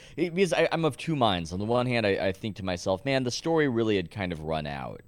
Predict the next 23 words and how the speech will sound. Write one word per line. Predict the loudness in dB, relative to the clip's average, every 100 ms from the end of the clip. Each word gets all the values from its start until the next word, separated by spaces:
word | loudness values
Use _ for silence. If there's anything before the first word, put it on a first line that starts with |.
| -20 -12
by | -2 -2
the | -2 -6
end | -4
of |
that | -6 -6
run." | -10 -12 -14 -20 -20 -20 -10 -2
But | 6
then | 8 6 -2 -6 2
I | 4
also | 4 0
think, | -2 -2 -4 -14 -16
"Hmm, | -10 -10 -10 -10 -6
they | -4
could | -4
have | -4
kind | -2 -2
of | 0
been | 0
the | 0
Spurs, | -2 0 2 4 2 -2
and | -2
everybody | 2 2 4
gets | 2